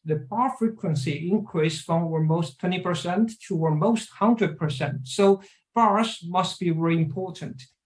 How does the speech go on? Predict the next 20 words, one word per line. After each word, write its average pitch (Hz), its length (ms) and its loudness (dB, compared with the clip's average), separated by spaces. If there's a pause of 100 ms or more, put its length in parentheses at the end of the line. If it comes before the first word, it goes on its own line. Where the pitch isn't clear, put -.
(260)
uh, 156 60 -2
no 165 100 6
matter 196 340 4
as 170 200 0
a 160 60 0
cause 190 500 0
or 170 280 0
as 180 140 0
a 175 100 -4
outcomes. 165 800 -4 (540)
And 175 260 4
the 202 80 6
central 220 320 2
velocity 180 400 0
dispersion 180 560 -2
also 156 240 -2
increased 156 640 -2
fast, 151 380 -4
and 143 280 -10
also 156 520 -6